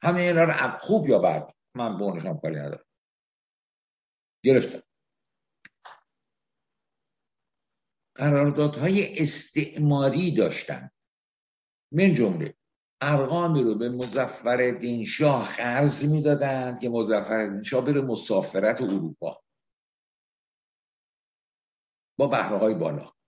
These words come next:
چون دولتم بهره‌های این پولا رو نمیتونست بده، نمایندگان روسیه می‌آمدن می‌گفتن حالا که ش-، ما به شما اینقدر پول می‌دیم،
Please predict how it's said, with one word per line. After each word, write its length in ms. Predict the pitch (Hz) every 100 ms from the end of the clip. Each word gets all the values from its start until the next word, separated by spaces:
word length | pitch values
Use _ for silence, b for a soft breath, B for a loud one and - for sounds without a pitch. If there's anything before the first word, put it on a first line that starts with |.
| _ _ _ _ _ _ _ _ _ _ _ _ _ -
چون 420 | 185 135 - -
دولتم 580 | 135 131 147 131 - - _ _ _ _ -
بهره‌های 560 | 123 123 127 151 160 160
این 140 | 147
پولا 240 | 127 123
رو 140 | 117 117
نمیتونست 580 | 117 110 110 107 - 101
بده، 560 | 98 135 131 104 104 B B
نمایندگان 800 | 131 135 123 123 139 147 147 107
روسیه 380 | 107 101 123 101
می‌آمدن 520 | 117 151 156 135 127
می‌گفتن 440 | 110 120 143 143 - _ _ -
حالا 220 | 101 131
که 200 | 156 139
ش-، 240 | 107 - - _ _ 104
ما 140 | 117
به 140 | 104
شما 240 | 101 107 107
اینقدر 240 | 101 104
پول 180 | - 104
می‌دیم، 720 | 98 98 123 180 156 127 -